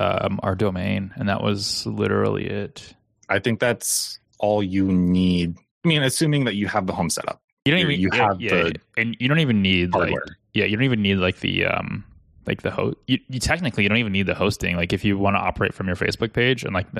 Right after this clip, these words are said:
Speaker 1: let's just say you do social media advertising, y-, you know, and you don't need a website to start, great. You don't even need the hosting. You don't even need,
Speaker 2: Yeah.
Speaker 1: you don't even need the emails because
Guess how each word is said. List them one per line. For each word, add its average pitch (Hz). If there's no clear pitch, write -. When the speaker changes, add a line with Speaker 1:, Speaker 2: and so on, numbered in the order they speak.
Speaker 1:
let's 92
just 92
say 98
you 95
do 92
social 92
media 104
advertising, 123
y-, -
you 98
know, 90
and 98
you 95
don't 104
need 101
a -
website 104
to 110
start, -
great. 107
You 104
don't 104
even 107
need 104
the 98
hosting. -
You 104
don't 113
even 117
need, 123
Speaker 2:
Yeah. 107
Speaker 1:
you 110
don't 123
even 135
need 131
the 135
emails 98
because 95